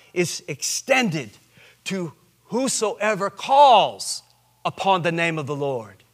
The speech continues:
shall be saved." And calling upon him, God does not hide, God does not turn away, God does not abandon.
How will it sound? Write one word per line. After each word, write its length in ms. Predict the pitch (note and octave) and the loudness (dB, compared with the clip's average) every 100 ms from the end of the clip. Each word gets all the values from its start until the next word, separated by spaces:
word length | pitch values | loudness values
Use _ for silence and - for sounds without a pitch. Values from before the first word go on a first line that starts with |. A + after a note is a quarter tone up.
| _ _ _ | _ _ _
shall 280 | - F#3+ E3+ | -6 0 0
be 140 | D3+ | 0
saved." 680 | C#3 - D#3+ B2+ - _ _ _ _ - - | -6 -6 -6 -8 -14 _ _ _ _ -20 -10
And 140 | D#3+ D#3+ | -8 -6
calling 500 | - F#3+ A3+ C4+ C#4 | -2 4 6 6 2
upon 360 | G#3+ B3 B3+ | 0 2 2
him, 420 | G#3+ F3+ C#3 A2+ G#2 _ _ _ _ _ | 0 -4 -6 -10 -18 _ _ _ _ _
God 380 | - F#3+ G3 G3+ | 0 4 6 6
does 220 | G#3+ G#3 | 4 2
not 240 | A3 A#3+ A#3+ | 4 4 4
hide, 580 | F#3 E3+ D#3+ D3+ D3+ E3 _ _ _ | 2 4 4 0 -4 -14 _ _ _
God 320 | F#3+ E3+ G3+ F#3 | 2 6 6 4
does 180 | A3 | 0
not 240 | G3+ A3 A3 | 0 -2 -2
turn 220 | A3 A3 | -4 -4
away, 520 | G#3 D3 B2+ A#2+ A#2 _ _ _ _ | -2 -2 -4 -8 -12 _ _ _ _
God 360 | F3 F3 F3+ | 2 4 2
does 240 | D#3 E3+ C3+ | 0 -6 -4
not 200 | D#3+ D#3+ | -4 -2
abandon. 560 | C3+ C3+ A#2+ G#2+ G#2+ | -4 -8 -10 -18 -20